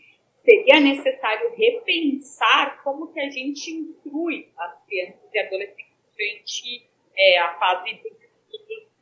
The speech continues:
né, da, da escola. Também esse é um dos motivos da gente ter o Epitalk, né? Então, para além de levar o conteúdo, é, de forma acessível para as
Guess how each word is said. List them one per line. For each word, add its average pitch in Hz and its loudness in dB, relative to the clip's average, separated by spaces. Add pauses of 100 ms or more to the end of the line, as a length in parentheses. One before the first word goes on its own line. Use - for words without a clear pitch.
né, 214 0
da, 165 2
da 170 0
escola. 160 0 (580)
Também 285 8
esse - -4
é - -20
um 262 -4
dos 247 -8
motivos 214 -12 (240)
da 185 0
gente 185 -10
ter 175 -2
o 165 -2
Epitalk, 165 -4
né? 143 -12
Então, 147 -8 (920)
para 175 8
além 226 -4
de 196 -10
levar 175 -4
o 165 -10
conteúdo, - -20 (260)
é, 147 -6
de - -20
forma 165 -4
acessível 165 -6
para 160 -2
as - -16